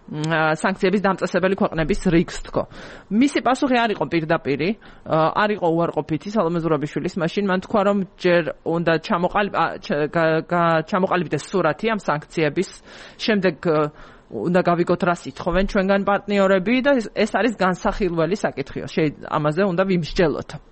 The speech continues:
ეს იყო მისი პასუხი. შემდეგ ჩვენ, შემდეგ დაიწყო უკვე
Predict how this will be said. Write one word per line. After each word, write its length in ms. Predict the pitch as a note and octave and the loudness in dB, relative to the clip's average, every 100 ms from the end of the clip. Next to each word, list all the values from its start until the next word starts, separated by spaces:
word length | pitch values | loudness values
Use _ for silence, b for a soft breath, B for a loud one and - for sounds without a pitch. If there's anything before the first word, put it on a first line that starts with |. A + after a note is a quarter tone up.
| - | -6
ეს 160 | F3+ | -4
იყო 140 | - G#3+ | -2 -2
მისი 200 | G3+ A3 | -2 -2
პასუხი. 380 | F3+ - - - B B B B | -2 -2 -6 -12 B B B B
შემდეგ 340 | B D#4 C4+ G3+ | B 0 0 0
ჩვენ, 180 | - G#3+ - - - | 0 0 -2 -10 -18
შემდეგ 380 | - G#3+ F3+ D#3+ | -4 -2 0 0
დაიწყო 440 | E3+ D#3+ - - B2 - | 2 0 0 0 -2 0
უკვე 180 | D3 | -2